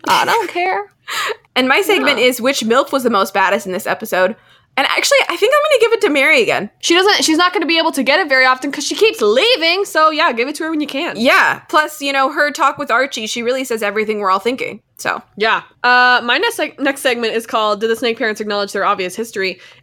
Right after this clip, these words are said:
Speaker 1: I feel like this, like, segment is almost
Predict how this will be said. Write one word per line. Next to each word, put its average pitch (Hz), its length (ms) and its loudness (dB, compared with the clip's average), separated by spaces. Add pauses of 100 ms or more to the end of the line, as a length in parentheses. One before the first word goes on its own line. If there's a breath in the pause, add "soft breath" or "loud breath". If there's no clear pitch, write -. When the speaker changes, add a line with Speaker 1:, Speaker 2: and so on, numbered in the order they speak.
Speaker 1:
I 247 280 2
feel 285 340 -2
like 277 260 0
this, 269 320 0
like, 247 260 2
segment 254 360 0
is 226 100 0
almost 233 380 -2